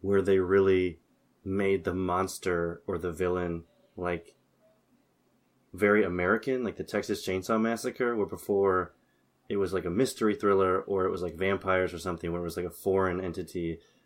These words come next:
like, with cultural things at the time, like World War Two, and now this was, like, the Vietnam War and the civil unrest and all that, so they made it, like,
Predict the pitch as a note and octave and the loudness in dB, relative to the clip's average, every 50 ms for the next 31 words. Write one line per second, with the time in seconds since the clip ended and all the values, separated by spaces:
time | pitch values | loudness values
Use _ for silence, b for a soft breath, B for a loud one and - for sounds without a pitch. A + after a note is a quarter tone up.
0 | b b b - F2+ D#2+ E2+ F2+ - - G2+ F#2 E2+ - G2 F2 E2+ F#2 F#2 D#2+ | b b b -6 -6 -4 -4 -6 -4 -2 -2 -2 0 0 -2 0 0 -2 -4 -4
1 | D#2 F2 D#2+ - F2+ F2 E2+ E2+ F2 E2+ - F#2+ F#2 E2 E2+ E2+ E2+ E2+ - F#2+ | -4 -6 -6 -6 -4 -4 -4 -4 -4 -4 -4 -4 -4 -2 -2 -4 -4 -4 -2 -2
2 | F2+ F2 F2 F2+ - F#2+ F2+ F2+ F2+ F2+ F2+ F#2 F2 - F2 F2 F2 - - E2+ | -2 0 0 -2 -2 -2 -4 -4 -4 -2 -4 -4 -6 -6 -8 -8 -8 -6 -8 -8
3 | D#2+ F2+ F2 F2+ E2+ F2+ E2+ E2+ E2+ E2 E2 E2 E2 E2+ E2+ E2+ E2 E2 E2 b | -6 -4 -4 -4 -6 -6 -8 -6 -6 -6 -4 -4 -4 -2 -2 -2 -2 -4 -6 b
4 | b b b b G2 F#2 F2+ - - - G2+ F2+ G2 F#2+ F#2+ F2+ F2 E2+ E2+ E2+ | b b b b -6 -6 -6 -4 0 0 2 2 2 0 0 0 -2 -2 -2 -2
5 | F2 E2+ E2 - - - - - b b b b b b - F#2 F2+ F2+ F2+ F2 | -2 -2 -4 -6 -10 -14 -16 -18 b b b b b b -10 -6 -2 -2 -2 0
6 | F2 F2 F2 F2 - - F#2 F2+ F2+ F#2 F2+ F#2+ F#2 F#2 F2 E2+ E2 D#2+ - - | 0 -2 -2 -4 -6 -6 -4 -2 0 0 0 0 0 0 -2 -2 -2 -4 -6 -14
7 | - | -20